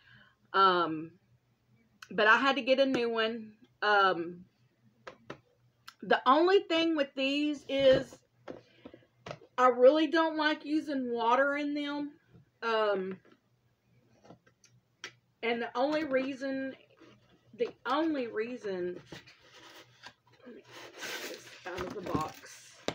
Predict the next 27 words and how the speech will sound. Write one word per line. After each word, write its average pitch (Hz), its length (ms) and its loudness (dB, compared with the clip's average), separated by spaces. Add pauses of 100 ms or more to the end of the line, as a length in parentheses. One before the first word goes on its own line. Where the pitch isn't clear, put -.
(2750)
The 220 160 -10 (280)
only 311 500 2
reason 180 480 -8 (540)
why 180 400 -4 (260)
I 185 200 -2
don't 147 460 -10
is 208 200 -12
'cause 214 220 -12
when 220 180 -10
you 247 100 -12
put 285 400 -4
water 277 500 -2
in, 202 480 -10 (540)
sometimes 285 720 0
it 247 200 -4
comes 247 480 -6
out 208 260 -8
these 202 220 -12
little 175 300 -2
holes. 165 760 -8 (800)
Now, 208 540 -2
um, 196 580 -4
I'm 233 160 -4
gonna 262 160 -4
try 320 480 0
it 311 60 0
again 220 800 -4